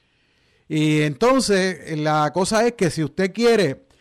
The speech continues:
que sus hijos, sus nietos, sus tataranietos, sus chosnos, eh, quieran saber que usted estuvo pisando este planeta en un momento dado, pues llene el censo para que dentro de cien años sus tataranietos, cuando estén chequeando,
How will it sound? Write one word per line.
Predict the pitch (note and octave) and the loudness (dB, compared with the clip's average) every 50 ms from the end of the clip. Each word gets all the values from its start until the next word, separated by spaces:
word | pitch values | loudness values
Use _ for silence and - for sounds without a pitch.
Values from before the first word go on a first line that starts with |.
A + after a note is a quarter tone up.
| _ _ _ _ _ _ | _ _ _ _ _ _
que | - E3 D#3+ | -6 -4 -4
sus | - E3 D#3+ - - | -2 -4 -4 -2 0
hijos, | A3+ A#3+ G3+ F#3 D#3+ C3+ A#2+ F#2+ F#2+ | 2 2 4 4 2 0 -2 -4 -10
sus | - - - D#3+ D#3+ | -18 -12 -8 -6 -4
nietos, | D3+ E3 F#3+ G3+ G#3+ G#3+ G3+ - E3+ - | -2 -2 0 2 2 0 0 -2 -4 -4
sus | E3+ E3 - | -6 -6 -6
tataranietos, | - D3+ C#3 D#3+ D#3 D#3+ D#3 D#3 E3 F3 F#3+ G3 F#3 F#3+ - D3 C#3 C3+ B2 - | -6 -4 -2 -2 0 0 0 0 0 0 0 0 0 0 -2 -2 0 -2 -2 -2
sus | - E3 D#3+ E3 | -2 -2 -2 0
chosnos, | - A3 A3+ A3+ G3+ F#3+ E3+ D3 B2+ A#2 G2 - _ _ _ _ _ _ _ _ _ _ _ _ | 0 2 2 4 4 4 4 4 4 2 0 -2 _ _ _ _ _ _ _ _ _ _ _ _
eh, | C3+ D3 D3 C3+ | -10 -10 -10 -10
quieran | - - F3 F#3 G3+ A3 A#3 G#3 | -10 -6 -2 -2 0 0 0 0
saber | - A3 G#3 G#3 A3 A3 A3 G#3+ G3 - - _ _ _ _ _ _ _ _ _ _ | 0 2 2 2 2 2 0 0 -2 -8 -16 _ _ _ _ _ _ _ _ _ _
que | - E3 | -8 -8
usted | C#3+ - G3 | -4 -2 -2
estuvo | F#3+ F#3 - G#3+ G#3 A3 A#3 A#3 A3 G#3+ G3+ - - | -2 0 2 2 4 4 6 6 4 4 2 0 -2
pisando | - F#3 E3+ - G3 G3 G#3 G#3+ G#3 G#3 G#3 | -2 -2 0 0 0 0 0 2 2 2 2
este | G3 - A3 G#3 | 2 0 -2 -2
planeta | - G3+ F#3 F3+ F#3+ G#3+ F#3+ G3 F3+ | 0 0 0 2 2 0 0 0 -2
en | E3+ | 0
un | F#3 F#3+ | 2 2
momento | G3 G3 G3 G#3 G3 - - G3+ G3 | 2 2 2 0 -2 -2 0 0 2
dado, | G#3 G#3+ G#3+ G#3 F#3+ E3 D#3 C3+ B2 - _ _ _ _ _ _ _ _ _ | 4 4 4 2 2 2 0 -2 -6 -10 _ _ _ _ _ _ _ _ _
pues | E3 E3+ D#3+ C#3 | -4 -4 -2 0
llene | D#3 G3+ A3+ B3 C4 | 0 2 2 4 2
el | C4 - | 2 2
censo | - C#4 C#4+ D4 C#4+ - - G#3+ G3 - | 2 2 2 2 2 2 2 2 2 2
para | - E3+ D#3+ D#3+ - | 2 0 0 0 0
que | - E3+ | -2 -2
dentro | E3+ E3+ E3+ E3+ - E3+ F3 | -2 -2 -2 -2 -2 -2 0
de | F3+ E3+ D#3+ | 0 0 0
cien | G3+ G#3+ A#3 A#3+ B3 | -2 -2 -2 0 0
años | C4 C4+ C4 A3+ F#3+ F#3 F3+ F3+ F#3+ G3 F3+ | 0 0 0 0 0 0 0 0 0 -2 -2
sus | - F3+ E3+ | -4 -6 -4
tataranietos, | - E3+ D#3 - F3 E3+ F3 F3 F3+ G3+ A#3 A#3+ A#3+ A#3+ G#3+ - | -4 -4 -2 -2 -2 0 0 0 0 0 0 0 0 -2 -4 -4
cuando | - F#3 E3 D#3 C#3+ | -4 -4 -4 -4 -6
estén | - - F3+ F#3 | -4 -6 -6 -4
chequeando, | F#3+ - G#3 G3+ - A3 A3 A3 G#3+ G#3+ G#3+ G#3 G3 - | -4 -6 -6 -6 -4 -4 -2 -2 -2 0 0 0 0 0